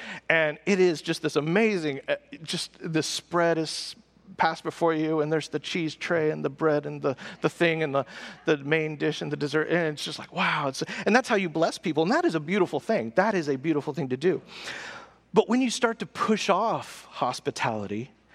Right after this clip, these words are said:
and feel the pressure and say, "I don't think I could do it until I'm able, able to entertain properly," that's when you're actually missing out on the opportunity for hospi-, to be hospitable and actually using the excuse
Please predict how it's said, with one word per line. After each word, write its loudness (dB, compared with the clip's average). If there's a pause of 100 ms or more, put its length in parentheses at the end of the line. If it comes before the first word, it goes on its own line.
(120)
and 2
feel 4
the -4
pressure -2
and -4
say, 4
"I 4
don't 0
think -2
I 0
could -4
do 2
it 4
until 0
I'm 0
able, -2 (160)
able 2
to -2
entertain -2
properly," 0 (800)
that's 4
when -2
you're 2
actually 2
missing 2
out 2
on 0
the 2
opportunity -4 (880)
for 0
hospi-, -6
to 2
be 2
hospitable -4 (340)
and 4
actually -2
using 0
the 2
excuse -2